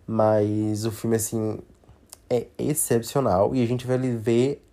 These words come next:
a Veida lidando com a morte de pessoas próximas a ela, né? A gente te-, tem uma cena, é um spoiler, né? Porque eu tô contando uma cena, mas não é, tipo, nada demais que vamos dar trama.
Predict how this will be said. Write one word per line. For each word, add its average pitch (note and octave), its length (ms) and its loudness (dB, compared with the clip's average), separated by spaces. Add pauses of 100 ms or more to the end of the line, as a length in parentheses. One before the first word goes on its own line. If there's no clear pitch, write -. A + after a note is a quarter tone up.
a C#3 440 2 (480)
Veida A#2+ 480 0
lidando C3 480 2
com B2+ 140 -10
a C3 80 -2
morte B2 300 -2
de - 100 -10
pessoas G#2+ 320 -6
próximas G#2 500 -4
a G#2 120 2
ela, F#2 240 2
né? F#2+ 220 -4 (480)
A A2 120 -2
gente G#2+ 320 -4
te-, A#2 380 -6
tem D3 100 2
uma E3 160 4
cena, D3+ 480 0 (1120)
é A#2+ 40 2
um B2+ 60 4
spoiler, A2+ 360 4
né? G#2 120 2 (480)
Porque - 220 -10
eu G#2 40 -2
tô G#2+ 120 -8
contando G#2+ 260 -6
uma G#2 140 -4
cena, A2+ 240 -8
mas A2+ 160 -2
não B2 160 -2
é, - 20 -2
tipo, B2+ 220 -6
nada C3 500 6
demais A2+ 460 0
que - 100 -6
vamos A2 160 0
dar G#2+ 120 2
trama. G#2+ 420 -2